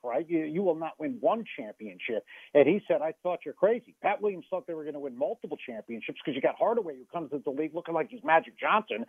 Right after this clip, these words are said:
right? He's like, what, a six-foot-eight point guard. You got Shaq at the, you know, he's already in the N B A Finals two or three years into his career, uh, you know, in ninety-four. And then they, they never, or ninety-five, you know,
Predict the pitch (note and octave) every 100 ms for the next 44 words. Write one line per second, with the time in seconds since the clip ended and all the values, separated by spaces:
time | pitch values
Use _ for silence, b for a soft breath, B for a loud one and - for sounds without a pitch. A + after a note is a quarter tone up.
0 | B B - D#3 F3+ C#3 C3 D3 - -
1 | F3 - E3 D3 C3 F3 A3 A3 D#3 C#3
2 | C3+ B2+ - E3 F3 - E3+ - D3+ C3+
3 | b b F3+ E3+ D3+ C3 E3 F3 F3 E3
4 | D3+ D3+ D#3+ C#3 C#3 F3+ G#3+ F3 - F3
5 | D#3+ E3 D#3 D#3+ D3 D#3 C#3+ C3 - -
6 | B2+ E3 A3+ F3 B B B D3+ E3+ C#3+
7 | C3+ C#3 D#3+ D3 C#3+ D#3 D3 D#3+ - A#3
8 | A#3 E3+ - _ - F#3+ G3 F#3 F#3 F3
9 | F3+ F3 E3+ D#3+ F3 D#3+ D#3 E3+ C3+ -
10 | B3+ A3+ _ _ G#3 F#3